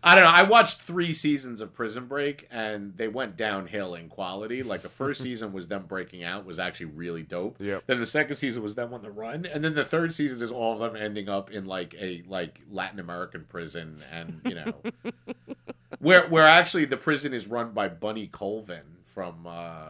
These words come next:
Speaker 1: you know,
Speaker 2: Oh,
Speaker 1: from, from The
Speaker 2: wow.
Speaker 1: Wire.
Speaker 2: Wow,
Speaker 1: Yeah.
Speaker 2: Amsterdam himself.
Speaker 1: Yes.
Speaker 2: <laughs> Wow. Nice.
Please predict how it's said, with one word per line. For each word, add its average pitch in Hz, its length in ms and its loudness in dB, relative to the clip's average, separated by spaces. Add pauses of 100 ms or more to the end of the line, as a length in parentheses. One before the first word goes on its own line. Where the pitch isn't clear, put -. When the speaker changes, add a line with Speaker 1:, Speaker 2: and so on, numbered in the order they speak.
(140)
Speaker 1:
you 196 40 -6
know, 220 80 8
Speaker 2:
Oh, 233 100 10
Speaker 1:
from, 214 100 8
from 214 440 10
The 175 60 6
Speaker 2:
wow. 170 180 8
Speaker 1:
Wire. 98 440 2 (100)
Speaker 2:
Wow, 185 460 8
Speaker 1:
Yeah. 165 100 2
Speaker 2:
Amsterdam 180 720 2
himself. 165 720 0 (280)
Speaker 1:
Yes. 113 680 2
Speaker 2:
<laughs> - 60 -16
Wow. 143 840 2 (720)
Nice. 113 800 -2